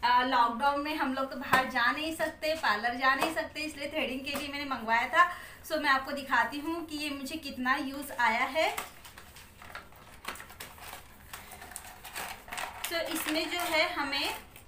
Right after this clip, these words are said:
so इसमें जो है हमें ये दो प्रोडक्ट मिलेंगे, एक तो ये थ्रेड है and एक ये कैंची जैसा कुछ इक्विपमेंट है जिससे कि हम, अ, थ्रेडिंग कर सकते हैं ईजीली। and इसमें हमें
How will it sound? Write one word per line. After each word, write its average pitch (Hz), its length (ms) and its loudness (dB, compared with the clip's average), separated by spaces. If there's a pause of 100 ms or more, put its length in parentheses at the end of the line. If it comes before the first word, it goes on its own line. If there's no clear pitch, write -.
(920)
so - 40 -6
इसमें 311 400 -2
जो 330 140 2
है 320 140 2
हमें 277 220 0
ये 294 140 -2
दो 262 200 2
प्रोडक्ट 285 360 0
मिलेंगे, 247 420 -4
एक 254 440 -4
तो 269 60 -8
ये 269 280 -6
थ्रेड 254 260 -4
है 302 360 -2 (240)
and 302 380 -6
एक 247 280 -8
ये 285 140 -6
कैंची 254 440 -6
जैसा 247 320 -6
कुछ 320 360 -10 (960)
इक्विपमेंट 294 560 -6
है 320 220 -2
जिससे 262 360 -6
कि 262 160 -6
हम, 415 260 -4 (240)
अ, 240 120 -4 (200)
थ्रेडिंग 254 260 -4
कर 294 260 -4
सकते - 320 -10
हैं 220 80 -6 (100)
ईजीली। 233 460 -6 (420)
and 277 420 -4
इसमें 311 320 -6
हमें 311 420 -4